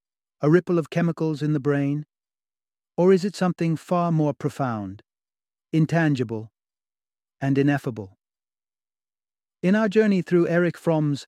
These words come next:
seminal work on love, we'll delve deep into the intricacies of this profound emotion. We'll navigate the winding paths of love's manifold forms,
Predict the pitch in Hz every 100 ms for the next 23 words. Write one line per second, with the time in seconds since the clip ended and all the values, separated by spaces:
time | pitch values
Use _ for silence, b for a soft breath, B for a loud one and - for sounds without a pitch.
0 | - - 175 175 156 143 147 - 139 131
1 | 135 127 107 101 _ _ _ _ _ _
2 | _ 165 180 196 196 185 156 190 139 139
3 | 135 135 143 151 143 139 - 131 117 123
4 | 120 127 - - 123 139 135 123 120 120
5 | 120 113 110 - _ _ _ _ _ -
6 | 190 214 202 196 185 175 180 165 156 151
7 | 165 160 156 151 151 147 147 131 127 117
8 | 135 143 131 123 135 143 131 143 135 117
9 | 139 131 127 135